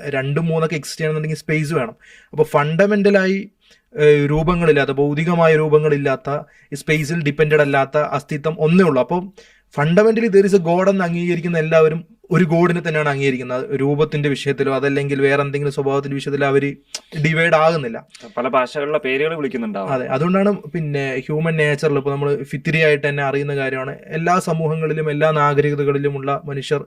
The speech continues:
Speaker 1: ദൈവത്തിൽ വിശ്വസിച്ചിരുന്നു. അപ്പൊ എന്തുകൊണ്ട് വിശ്വസിച്ചിരുന്നു എന്ന് ചോദിച്ചു കഴിഞ്ഞാൽ അത് ഫണ്ടമെന്റൽ ആയി തന്നെ അത്തരത്തിലുള്ള അസ്തിത്വത്തിലുള്ള വിശ്വാസം മനുഷ്യരിലുണ്ട്.
Speaker 2: ഇൻട്യൂറ്റീവ് ആയിട്ട് തന്നെ
Speaker 1: ഇൻട്യൂറ്റീവ്
Speaker 2: ആ ഒരു
Speaker 1: ആയിട്ട് തന്നെ മനുഷ്യരിലുണ്ട്. ഇപ്പോ ജസ്റ്റിൻ ബാരറ്റിന്റെ പഠനമുണ്ട്, അതുപോലെ തന്നെ, ആ, ഓക്സ്ഫോർഡിന്റെ ഒക്കെ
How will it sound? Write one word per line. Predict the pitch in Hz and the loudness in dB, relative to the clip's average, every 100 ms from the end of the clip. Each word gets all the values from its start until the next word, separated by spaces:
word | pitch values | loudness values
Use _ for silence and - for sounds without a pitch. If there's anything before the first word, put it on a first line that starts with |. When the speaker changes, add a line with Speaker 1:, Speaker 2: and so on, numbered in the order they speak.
| - | -6
Speaker 1:
ദൈവത്തിൽ | 143 143 147 147 143 151 | -4 -2 -2 -2 -2 -4
വിശ്വസിച്ചിരുന്നു. | 139 139 - 127 117 | -4 -6 -6 -8 -6
അപ്പൊ | 131 | -6
എന്തുകൊണ്ട് | 139 143 170 | -4 -4 -4
വിശ്വസിച്ചിരുന്നു | 180 180 175 196 180 | -4 -4 -4 -4 -4
എന്ന് | 185 | -4
ചോദിച്ചു | 180 175 | -4 -6
കഴിഞ്ഞാൽ | 175 190 208 _ _ - _ _ _ | -4 -4 -4 _ _ -20 _ _ _
അത് | 151 | -2
ഫണ്ടമെന്റൽ | 170 180 185 202 196 202 | 2 2 4 4 4 6
ആയി | 196 190 170 | 6 4 0
തന്നെ | 196 185 | 0 0
അത്തരത്തിലുള്ള | 196 202 160 160 175 165 180 | 0 -2 0 0 0 -4 -2
അസ്തിത്വത്തിലുള്ള | 175 160 160 170 160 160 170 170 | 0 0 -2 -6 -6 -4 -2 -2
വിശ്വാസം | 156 165 156 165 | -2 -2 -2 -2
മനുഷ്യരിലുണ്ട്. | 151 143 156 156 127 117 | -2 2 2 2 -2 -6
Speaker 2:
ഇൻട്യൂറ്റീവ് | - _ - 117 - 208 247 | -16 _ -18 -10 -8 -6 -6
ആയിട്ട് | 240 - | -6 -6
തന്നെ | 220 170 | -4 -2
Speaker 1:
ഇൻട്യൂറ്റീവ് | 160 180 175 | 2 2 2
Speaker 2:
ആ | 175 | 2
ഒരു | |
Speaker 1:
ആയിട്ട് | 160 160 | 2 2
തന്നെ | 156 | 0
മനുഷ്യരിലുണ്ട്. | 147 135 139 131 127 | -2 -4 -8 -6 -8
ഇപ്പോ | 123 131 131 151 | -4 -4 -4 -8
ജസ്റ്റിൻ | 139 143 - 147 | -4 -4 -2 0
ബാരറ്റിന്റെ | 143 135 139 139 | 2 0 -2 -2
പഠനമുണ്ട്, | 131 131 131 127 | -2 -4 -6 -6
അതുപോലെ | 127 127 127 123 139 | -6 -4 -6 -6 -8
തന്നെ, | 131 | -8
ആ, | 131 127 160 147 - | -10 -10 -14 -14 -14
ഓക്സ്ഫോർഡിന്റെ | - - 147 139 139 | -14 -2 0 2 0
ഒക്കെ | 131 | -2